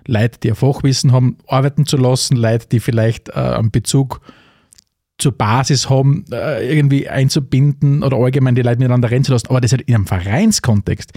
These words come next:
Ich glaub, jeder, der nur in einem Hobbyverein gespielt hat, weiß oft mal, wie Vereine ticken, wie kompliziert das ist. Das heißt, das vermeintlich einfache, logische zu tun, ist halt ganz besonders schwierig in einem Vereinskontext, glaub ich.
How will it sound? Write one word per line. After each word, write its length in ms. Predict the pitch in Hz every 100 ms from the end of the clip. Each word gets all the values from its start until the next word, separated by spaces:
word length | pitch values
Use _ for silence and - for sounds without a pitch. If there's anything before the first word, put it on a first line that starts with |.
| - -
Ich 60 |
glaub, 160 | - 107
jeder, 220 | 117 135
der 240 | 123 123 120
nur 400 | 127 127 131 127
in 80 |
einem 160 | 123 117
Hobbyverein 600 | 135 - 127 120 101 107
gespielt 220 | - 131
hat, 120 | 123 110
weiß 280 | 107 120
oft 200 | 117 -
mal, 140 | 123 107
wie 80 | 101
Vereine 560 | 107 90 120 156 92
ticken, 360 | - - 117 104
wie 100 | 104
kompliziert 720 | 113 107 - 107 - 175 135
das 120 | 98
ist. 160 | 90 - - - -
Das 120 | 117
heißt, 120 | 117 131
das 80 |
vermeintlich 600 | - 113 117 156 156 -
einfache, 420 | 110 127 156 151 127
logische 420 | 117 143 156 120
zu 120 | 139
tun, 180 | 127 131
ist 120 | 117
halt 140 | -
ganz 200 | - 120
besonders 340 | - 107 127 127
schwierig 280 | - 123 113
in 80 | 104
einem 100 | 98
Vereinskontext, 760 | 107 120 - 98 98 - -
glaub 160 | -
ich. 80 | 69